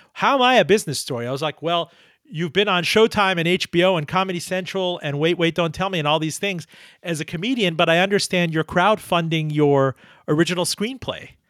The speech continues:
Why is it that, you know, you're golden in one respect, you're hitchhiking kind of in another?" And he's like, "Oh, I get it." And I think that's my moment when guests, prospective guests say, "Oh, I see. You're kind of coming in through this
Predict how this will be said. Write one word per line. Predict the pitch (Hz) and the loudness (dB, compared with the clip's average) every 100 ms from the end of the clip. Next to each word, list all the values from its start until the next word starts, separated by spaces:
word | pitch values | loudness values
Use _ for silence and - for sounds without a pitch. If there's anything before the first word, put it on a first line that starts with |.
| _ | _
Why | 156 196 | 0 2
is | 208 | 2
it | 190 | 0
that, | 180 - | 0 -2
you | 160 | -2
know, | 156 | -2
you're | 143 143 | -2 -4
golden | 135 170 190 165 147 | 0 2 2 0 -4
in | 135 | -4
one | 160 196 | -4 -2
respect, | 165 - 139 135 - | -4 -2 -2 -4 -4
you're | 143 143 131 | 0 0 0
hitchhiking | - 170 - 175 151 160 147 | -2 -2 0 -2 -2 -6 -8
kind | - 147 | -4 -4
of | 139 | -4
in | 139 | -4
another?" | 143 208 214 101 - | -2 -2 -2 -6 -12
And | 143 | -14
he's | 151 | -14
like, | - - | -18 -14
"Oh, | 135 131 127 | -12 -10 -8
I | 107 104 | -8 -10
get | - 120 95 | -10 -8 -8
it." | - - - - | -14 -20 -20 -8
And | 156 175 | -2 0
I | 180 | 0
think | 262 190 143 | -4 -8 0
that's | 175 190 - | 0 0 -4
my | 180 160 | -2 0
moment | 151 151 120 - | -2 -2 -6 -8
when | 131 127 120 | -8 -8 -8
guests, | 165 165 135 - | -2 -2 -2 -8
prospective | - 135 - 147 - 135 110 | -8 -6 -4 -4 -4 -10 -8
guests | 135 131 - | -6 -4 -4
say, | - 120 107 - - _ | -6 -6 -8 -18 -20 _
"Oh, | 160 160 | -4 -4
I | 131 147 165 | -2 -2 -2
see. | - - 127 101 90 98 | -2 -4 -4 -8 -10 -10
You're | 120 131 | -4 -2
kind | - 160 | 0 -2
of | 160 | -2
coming | 170 160 147 | -4 -2 -2
in | 147 147 | -4 -4
through | 147 | -4
this | 127 127 - - | -2 -2 -2 -10